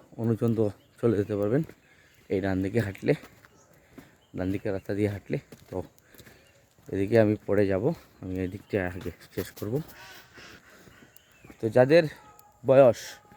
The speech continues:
এক এক দুই হাজার চব্বিশে আঠারো হবে এবং যাদের জন্ম এক এক দুই হাজার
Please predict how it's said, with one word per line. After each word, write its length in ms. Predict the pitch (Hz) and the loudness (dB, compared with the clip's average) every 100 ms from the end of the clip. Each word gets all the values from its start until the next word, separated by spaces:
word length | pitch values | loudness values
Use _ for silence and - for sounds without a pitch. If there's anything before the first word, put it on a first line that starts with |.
| - - - _ - | -20 -20 -20 _ 0
এক 140 | 139 156 | 2 4
এক 160 | 151 131 | 2 6
দুই 80 | 135 | 6
হাজার 140 | 143 | 6
চব্বিশে 460 | - 117 120 120 135 | 4 -2 -2 0 0
আঠারো 300 | 117 135 131 - | 2 0 0 4
হবে 220 | 123 92 - - - 104 | 4 2 -4 -20 -10 -6
এবং 160 | 104 | -2
যাদের 280 | 113 123 143 - - - - 107 | -2 2 2 0 -20 -20 -14 0
জন্ম 360 | 123 131 143 147 | 4 6 6 4
এক 180 | - 143 151 | 4 2 2
এক 60 | 131 123 | -2 2
দুই 100 | 127 | 2
হাজার 140 | 120 | 2